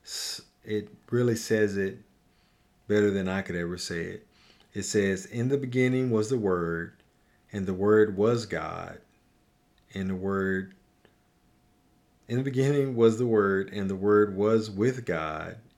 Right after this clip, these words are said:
and the Word was God."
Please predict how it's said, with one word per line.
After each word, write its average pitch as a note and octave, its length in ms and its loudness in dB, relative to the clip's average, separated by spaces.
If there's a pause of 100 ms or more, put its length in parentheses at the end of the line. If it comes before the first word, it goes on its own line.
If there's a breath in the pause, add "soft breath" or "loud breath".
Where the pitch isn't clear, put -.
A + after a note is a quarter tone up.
and F#2+ 220 -6
the F#2 60 -6
Word F#2 720 -4 (560 soft breath)
was G2 280 -4
God." - 440 -14